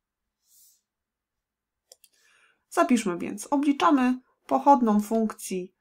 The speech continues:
h po x-ie. Według wzoru najpierw mamy, y, pochodną pierwszej funkcji, fu-,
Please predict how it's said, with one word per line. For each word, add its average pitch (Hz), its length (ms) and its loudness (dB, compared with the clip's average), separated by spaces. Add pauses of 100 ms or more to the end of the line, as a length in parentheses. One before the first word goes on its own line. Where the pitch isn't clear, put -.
(140)
h 294 340 0 (1300)
po 220 180 -2
x-ie. - 380 -8 (1700)
Według 392 280 -2
wzoru 220 600 0 (200)
najpierw 311 460 -2
mamy, 226 560 0 (200)
y, 208 80 -2
pochodną 269 720 0 (100)
pierwszej 233 460 -2
funkcji, 202 680 -6
fu-, - 140 -18